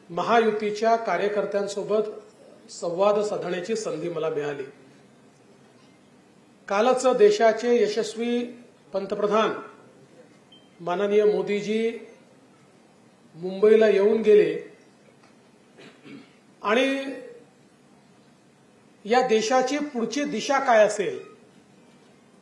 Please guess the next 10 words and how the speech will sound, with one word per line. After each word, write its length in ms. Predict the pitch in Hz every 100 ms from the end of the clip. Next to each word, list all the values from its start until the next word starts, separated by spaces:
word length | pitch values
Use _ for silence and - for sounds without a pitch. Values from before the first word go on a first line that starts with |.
| _
हे 60 | 233
मोदीजींनी 640 | 233 196 190 208 208 214
सांगितलं. 480 | 202 156 151 147 139 - - _ _ _ _ _ _ _ _ _ _ _ _ - - _ _ 180
मोदीजींनी 540 | 226 269 262 269 277
त्या 180 | - 254
ठिकाणी 320 | - 269 269
सांगितलं 720 | - 214 262 262 214 185 208 - - - _ _ _ _ _ _ _ _
की 80 | 247
दहा 500 | 165 - 180 233 269
वर्षात 560 | 254 226 214 247 254